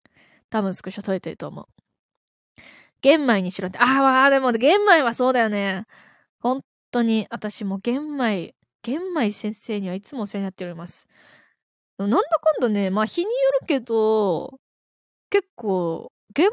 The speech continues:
米の方がなんか私好きかもしれんな。あの、焼きそばとかは白米で食べたいんだけど、それ以外のやつは普通に全然玄米の方が私好きかもしれん、普通に。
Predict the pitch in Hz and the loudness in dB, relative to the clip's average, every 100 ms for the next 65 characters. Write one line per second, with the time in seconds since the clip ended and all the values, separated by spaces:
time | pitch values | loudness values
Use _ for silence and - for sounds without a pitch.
0 | 523 269 202 190 190 180 165 185 202 160 | 4 2 2 -2 -2 -4 -4 -4 -4 -6
1 | 175 220 - - - 466 - _ - 302 | -6 -8 -10 -8 -4 -4 -6 _ 0 2
2 | 196 185 202 180 180 180 170 220 202 - | 2 -4 -6 -6 -4 -6 -6 -4 -4 -6
3 | - - 247 - - 453 494 494 - 226 | -18 0 0 0 0 0 2 2 6 6
4 | 202 208 214 190 156 _ _ _ _ - | 8 6 6 2 -2 _ _ _ _ -20
5 | - 254 240 208 175 180 190 190 202 190 | -6 -2 0 0 -2 -6 -6 -4 -2 -2
6 | 170 165 175 180 170 175 262 - - _ | -4 -6 -2 0 0 -4 -12 -20 -20 _
7 | _ - 320 359 440 349 226 190 185 180 | _ -10 -4 2 4 4 2 -2 -6 -10
8 | - _ - 220 202 202 165 160 - 302 | -18 _ -6 -6 -4 -8 -8 -12 -12 -8
9 | 302 302 294 294 320 339 285 196 180 196 | -6 -6 -6 -2 -2 0 0 0 -2 -6
10 | _ _ - 196 180 196 180 190 185 - | _ _ -6 -4 -2 -4 -4 -6 -8 -12
11 | - 196 160 - - 165 - 170 180 | -4 -4 -4 -12 -14 -16 -18 -18 -18